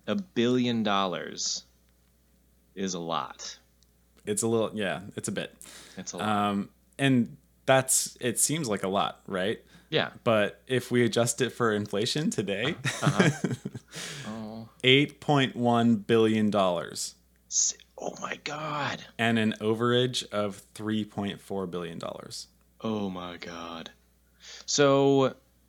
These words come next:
Speaker 1: would that make it the most expensive airport?
Speaker 2: It's, it's not the most
Speaker 1: Construction?
Speaker 2: expensive airport ever built, um, but it's, it's a lot. I, I
Speaker 1: Okay.
Speaker 2: read that Hong Kong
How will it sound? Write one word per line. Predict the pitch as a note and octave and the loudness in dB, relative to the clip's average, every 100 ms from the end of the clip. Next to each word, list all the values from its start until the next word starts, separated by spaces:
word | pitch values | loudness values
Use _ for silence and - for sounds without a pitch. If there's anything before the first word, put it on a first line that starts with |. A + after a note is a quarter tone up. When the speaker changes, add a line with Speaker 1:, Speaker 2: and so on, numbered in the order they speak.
| - | 0
Speaker 1:
would | A#2 A2 | 4 6
that | A#2 A2 | 6 4
make | G#2+ G#2 | 0 0
it | G#2 G#2 | 0 0
the | G2 | 0
most | F#2+ F#2+ - | 2 0 -2
expensive | F#2+ F#2 F2+ F#2 | -4 -6 -6 -4
airport? | F2 E2+ F#2+ F#2 F#2+ - _ _ _ _ _ _ _ _ _ _ _ _ - - | -4 -4 -4 -4 -4 -12 _ _ _ _ _ _ _ _ _ _ _ _ -8 -2
Speaker 2:
It's, | B2+ B2 - | 0 2 0
it's | B2 A2+ | 2 4
not | A#2 A#2+ | 4 4
the | |
most | A2+ | 2
Speaker 1:
Construction? | A2 A2+ | 0 -2
Speaker 2:
expensive | - G#2 G2+ G2 | -4 -4 -2 -2
airport | F#2+ F#2 G2 F#2 | -2 -2 -4 -4
ever | F#2+ F#2+ | -4 -6
built, | F2+ F2+ F2+ - _ - | -4 -4 -4 -8 _ -6
um, | F2+ E2+ E2 E2 E2+ - _ _ G#2+ | -4 -4 -4 -8 -12 -16 _ _ -8
but | F#2+ D#2+ D2 - | -4 -2 -4 -8
it's, | F#2+ D#2+ - - - - | -8 -4 -2 -2 -6 -10
it's | - | -10
a | - | -8
lot. | C2 A#1 G#2+ | -8 -8 -6
I, | G#2 - - | -6 -8 -8
I | G#2+ | -4
Speaker 1:
Okay. | G#2 G2 | -4 -2
Speaker 2:
read | G2+ G2+ F2+ | -2 -2 -4
that | F#2+ F#2 F2+ - - - | -2 -2 -2 -4 -12 -10
Hong | - G2+ | -6 -4
Kong | F#2+ F#2 G2 B2+ G#3+ | -4 -6 -6 -6 -8